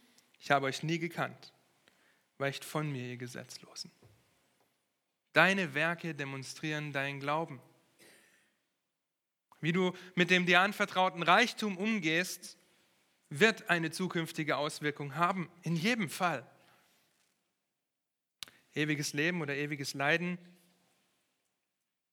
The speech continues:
denn gute Werke haben ein unerschütterliches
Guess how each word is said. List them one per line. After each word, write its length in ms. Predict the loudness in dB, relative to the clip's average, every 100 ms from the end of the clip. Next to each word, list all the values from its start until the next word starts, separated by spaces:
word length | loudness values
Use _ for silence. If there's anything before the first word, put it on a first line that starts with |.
| _ _ _ -6
denn 120 | -4
gute 280 | -2 -4 0
Werke 300 | 2 2 -2
haben 180 | -4 -6
ein 120 | -6
unerschütterliches 1120 | -4 -4 -4 -6 -6 -4 -6 -8 -10 -14 -16